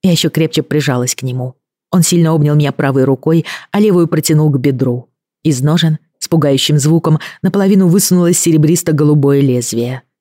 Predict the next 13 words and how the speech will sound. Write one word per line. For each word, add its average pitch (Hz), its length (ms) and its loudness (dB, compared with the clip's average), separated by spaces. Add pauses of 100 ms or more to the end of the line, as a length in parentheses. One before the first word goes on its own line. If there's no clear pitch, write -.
(180)
И 185 80 -2
те, 165 140 -2
кто 151 160 -4
стоял 139 300 -2
в - 80 -10
первых 135 360 -4
рядах, 131 440 -4 (260)
застыли. 123 640 -4 (720)
Впрочем, 226 340 0
судьи 226 300 2
оказались 196 480 0
куда 170 220 0
крепче. 135 500 -4